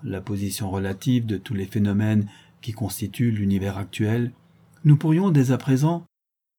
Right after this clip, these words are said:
calculer avec une certitude égale à celle des astronomes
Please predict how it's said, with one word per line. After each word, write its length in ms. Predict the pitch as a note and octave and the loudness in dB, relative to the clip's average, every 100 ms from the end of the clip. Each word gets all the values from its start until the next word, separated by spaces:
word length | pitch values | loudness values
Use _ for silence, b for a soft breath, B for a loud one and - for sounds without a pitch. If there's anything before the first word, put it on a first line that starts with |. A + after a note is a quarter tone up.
| _ _ _ | _ _ _
calculer 480 | - B2+ C3 A#2 D3+ | 0 2 4 4 4
avec 240 | C3+ A2+ | 0 0
une 100 | A2+ | 0
certitude 600 | G#2 - - - A#2+ G#2+ | 0 -2 -4 -4 -4 0
égale 420 | A2 B2 G#2+ A#2 A#2+ | 2 2 0 0 -2
à 120 | G2 | -4
celle 280 | - G#2+ G2 | -2 -2 -2
des 160 | F#2+ | -4
astronomes 640 | G2 - A2+ A2+ C#3 C#3+ | -6 -2 2 4 4 2